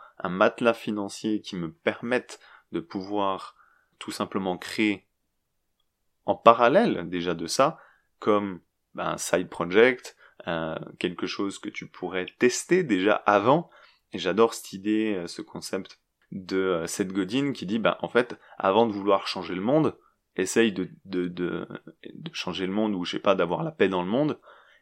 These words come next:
essaye déjà peut-être sur six perso-, de créer la paix dans un groupe de six personnes.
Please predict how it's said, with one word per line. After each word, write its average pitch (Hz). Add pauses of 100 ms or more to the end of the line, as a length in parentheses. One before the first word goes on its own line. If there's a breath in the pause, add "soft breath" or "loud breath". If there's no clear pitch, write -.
(140 soft breath)
essaye 110
déjà 104
peut-être 101
sur -
six -
perso-, -
de 98
créer 107
la 98
paix 156 (160)
dans 87
un 85
groupe 117
de 98
six -
personnes. 113